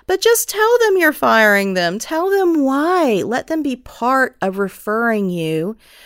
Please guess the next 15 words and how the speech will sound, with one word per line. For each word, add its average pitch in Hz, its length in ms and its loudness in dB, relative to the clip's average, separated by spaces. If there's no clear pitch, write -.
to 233 200 0
a 196 80 2
colleague 214 760 0
or 190 100 -4
somebody 269 440 -4
else 214 300 -2
in 214 80 -4
the 185 80 -4
community 180 600 -6
that - 180 -10
meets 170 300 -8
your 226 100 -8
needs 165 260 -8
and 175 120 -10
preferences. - 540 -8